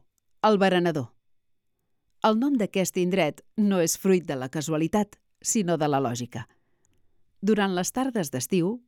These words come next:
quan hi apareix l'ombra, la frescor de la muntanya i el riu s'apropien d'aquest racó, convertint-lo en un lloc ideal per berenar. Aquí tornem a trobar un mural de natura, molt semblant al de la cascada,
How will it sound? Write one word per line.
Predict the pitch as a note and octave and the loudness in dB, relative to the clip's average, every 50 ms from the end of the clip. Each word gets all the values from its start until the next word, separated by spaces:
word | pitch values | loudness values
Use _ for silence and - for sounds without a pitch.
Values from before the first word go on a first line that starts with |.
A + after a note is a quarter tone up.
| _ - | _ -6
quan | F3 D3+ C#3 | -6 -4 -4
hi | C#3 C3 | -4 -6
apareix | A#2 - B2 A#2+ D#3 E3+ D3 - C#3 | -6 -6 -4 -2 0 0 -2 -2 0
l'ombra, | D3 E3 F3+ F#3 E3+ E3 D#3 C#3+ - - _ _ - | 0 0 2 0 0 -2 -4 -4 -6 -10 _ _ -4
la | G3 G3+ F#3 | -2 -2 -2
frescor | - - D#3 D3 - - - A#3 C4 B3 | -2 -4 -4 -4 -4 -2 0 -2 0 0
de | A3+ E3+ | 0 -2
la | C#3 | -2
muntanya | C#3+ C#3+ C#3+ - - F#3 A#3 A3 F3+ C3+ A#2 - _ _ _ _ - | -2 -4 -6 -4 -2 -2 0 0 -2 -2 -4 -8 _ _ _ _ -2
i | A3+ G#3 | 0 2
el | F#3 C#3 A2 - | 2 0 0 -4
riu | - G#3+ C4 B3+ G3+ D3 | -4 -2 -2 -2 -4 -6
s'apropien | - - C#3+ - - A#2+ - G3 G#3 G#3+ D#3+ B2 A#2+ | -6 -8 -8 -8 -8 -10 -4 -2 0 0 0 -2 -6
d'aquest | B2 B2 - - E3+ D#3+ - F3+ | -8 -10 -4 -2 -2 -2 0 -2
racó, | F3+ - - F#3 D#3 D3+ _ _ _ _ _ _ _ - | -4 0 0 0 0 0 _ _ _ _ _ _ _ -4
convertint-lo | - B3 A3 G3+ G3 F#3 - C4 C4 A#3 F#3 C3+ A#2 | -2 0 2 2 0 0 0 0 0 0 0 -2 -4
en | B2 C#3 E3 | -4 -2 0
un | F#3 F3+ D#3+ | 0 0 2
lloc | E3 E3+ D#3+ - - | 2 0 0 2 -2
ideal | E3+ C#3 C#3+ C3 D3+ D3 C3 B2 A#2+ | -2 -2 0 0 0 0 -2 -2 -6
per | - D3+ C#3+ C3 | -8 -6 -6 -6
berenar. | C#3 D3 C#3+ C#3 C3 A2+ A2 _ _ _ _ _ - | -4 -4 -4 -4 -4 -8 -10 _ _ _ _ _ -4
Aquí | - G3+ G3 - C#4 C#4 | -4 -4 -2 0 -2 -2
tornem | - G3+ E3 C3 C3+ E3+ G3+ G3 | -2 -2 -4 -4 -2 -2 -2 -2
a | E3+ | -2
trobar | - - D#3 C#3+ F#3+ A3 A#3 - _ _ _ _ | -4 -4 -4 -2 -2 -4 -4 -6 _ _ _ _
un | - B3+ B3 A#3+ G#3+ | 0 0 2 2 2
mural | F3 D3+ D3+ C#3 A2+ B2 C3+ | 0 0 -2 -2 -4 -4 -4
de | D#3 D3+ | -4 -2
natura, | D3 D3+ - F3 D#3+ D3 B2 A#2+ _ _ _ _ _ _ - | -2 -2 0 0 -2 -2 -2 -6 _ _ _ _ _ _ -2
molt | G#3 G3 F3+ E3+ D#3 | 0 0 2 0 0
semblant | - F#3+ F3 E3 F3 E3+ E3 G3 | -2 -2 -2 0 0 0 0 0
al | A3 G3+ | -4 -4
de | D#3+ D#3 | -6 -6
la | C3+ C3 B2+ | -6 -6 -4
cascada, | - F3 - - - F#3+ F3+ C#3+ C3+ C3+ | -2 -2 -2 0 0 0 0 0 -2 -8